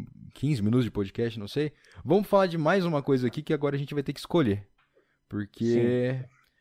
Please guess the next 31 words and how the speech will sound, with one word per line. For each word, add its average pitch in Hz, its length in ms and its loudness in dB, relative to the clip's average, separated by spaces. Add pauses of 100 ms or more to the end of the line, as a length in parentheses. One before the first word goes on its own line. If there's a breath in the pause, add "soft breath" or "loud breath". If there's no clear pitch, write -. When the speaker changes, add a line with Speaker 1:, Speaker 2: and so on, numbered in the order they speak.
(320)
Speaker 1:
tá, 110 80 -8
vai, 113 380 0
tipo, 107 480 -4
a 90 140 -12
gente 110 220 -4
vai 123 180 2
entrar 131 480 4
e 147 60 4
vai 139 140 4
demorar 135 300 2
pra 139 100 -4
sair 131 260 -4
de, 127 200 -2
de 117 80 -4
alguma 123 200 -2
parada. 104 360 -2
A - 20 -4
gente 120 220 -6
tem 139 140 -2
comidas 180 420 -2
top, 131 300 -2
games, 135 580 -2
plantas 160 420 -2
foda 143 280 0
e 139 40 -2
livros. 98 460 -2
Qual 127 180 0
que 127 80 -12
você 123 180 -2
quer 113 140 -6
falar? 98 340 -6